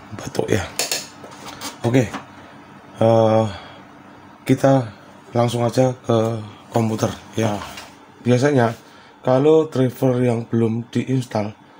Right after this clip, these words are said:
tandanya printer itu terbaca oleh komputer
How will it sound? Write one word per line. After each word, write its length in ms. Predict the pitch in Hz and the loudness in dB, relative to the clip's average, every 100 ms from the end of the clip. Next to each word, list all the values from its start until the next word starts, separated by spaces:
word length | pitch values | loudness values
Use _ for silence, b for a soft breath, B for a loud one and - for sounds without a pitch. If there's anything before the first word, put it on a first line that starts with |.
| B B B - | B B B -8
tandanya 640 | - 123 110 101 101 113 107 - | 0 2 2 2 0 -4 -10 -6
printer 480 | - 139 135 143 147 | 0 2 4 2 0
itu 160 | 143 | -4
terbaca 560 | 151 139 120 104 - 123 | -4 -4 -2 -2 0 0
oleh 240 | 123 127 - B B B - | 2 -2 -4 B B B -2
komputer 480 | 131 131 135 131 95 | 2 2 2 -2 -2